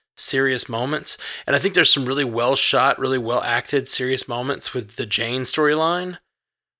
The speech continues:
Um, but in the end, like, looking back on it and thinking about the movie,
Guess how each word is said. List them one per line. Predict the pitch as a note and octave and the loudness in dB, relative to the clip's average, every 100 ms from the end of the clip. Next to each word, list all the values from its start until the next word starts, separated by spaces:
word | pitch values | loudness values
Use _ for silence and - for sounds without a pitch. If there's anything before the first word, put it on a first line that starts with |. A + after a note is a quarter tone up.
| _ _ _ _ _ _ _ _ _ _ | _ _ _ _ _ _ _ _ _ _
Um, | C3+ B2+ B2 A#2+ A2+ A2 - _ _ _ - | 0 2 0 -4 -10 -14 -18 _ _ _ 0
but | C#3+ - _ _ _ _ - | 0 0 _ _ _ _ 0
in | D#3+ | 2
the | D3 C3+ | 2 4
end, | E3 C#3+ | 4 2
like, | A2 G#2 - | 0 -2 -2
looking | B2+ C3 D3 A#2 | -2 0 -2 2
back | A2+ A#2 | 2 4
on | B2+ B2+ | 2 2
it | - | 0
and | G#2+ | -6
thinking | B2+ A2+ C3+ | -6 -6 -4
about | A#2+ - | -6 -4
the | |
movie, | B2+ C3+ | -4 -4